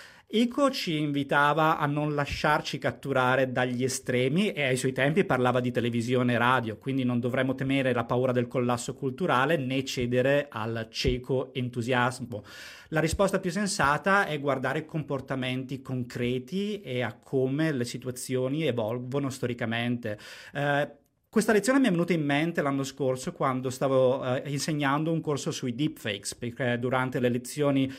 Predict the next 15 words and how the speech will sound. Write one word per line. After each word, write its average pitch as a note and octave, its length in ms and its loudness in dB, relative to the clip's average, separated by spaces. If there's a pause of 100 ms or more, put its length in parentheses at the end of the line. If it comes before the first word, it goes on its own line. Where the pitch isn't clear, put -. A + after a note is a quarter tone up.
(140)
americane, C3+ 760 2
insegnando B2 560 -2
qua C3+ 120 -4
in B2+ 80 0
America, C3+ 400 0
mi C#3+ 80 -2
sembrava C#3 400 0
particolarmente D#3 680 -2
interessante, C#3+ 880 -2 (380)
eh, C#3+ 60 -2 (100)
osservare D#3 680 2
come C3 260 0
i B2 80 0
deepfakes D#3+ 540 -4
avrebbero, B2+ 760 2